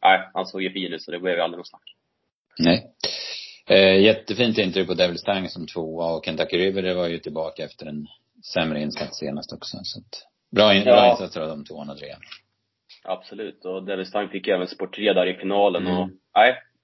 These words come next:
Speaker 1: det känns ju absolut som att hon skulle kunna vara med i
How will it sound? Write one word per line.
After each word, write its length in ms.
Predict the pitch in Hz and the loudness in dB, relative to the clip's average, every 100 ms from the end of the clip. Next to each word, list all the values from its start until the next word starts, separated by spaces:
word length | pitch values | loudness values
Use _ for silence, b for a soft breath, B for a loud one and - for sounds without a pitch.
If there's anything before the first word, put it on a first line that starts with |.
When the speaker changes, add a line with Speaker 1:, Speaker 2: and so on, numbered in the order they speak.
| _ - | _ -16
Speaker 1:
det 100 | 101 | -10
känns 260 | 107 95 | -8 -8
ju 40 | 92 | -10
absolut 280 | - 107 - | -10 -12 -10
som 100 | 92 | -10
att 120 | - | -10
hon 160 | 104 104 | -12 -12
skulle 200 | - 101 | -10 -10
kunna 220 | 107 98 | -6 0
vara 120 | 95 | 2
med 260 | 95 92 87 _ - | 4 2 0 _ -8
i 200 | 95 | -6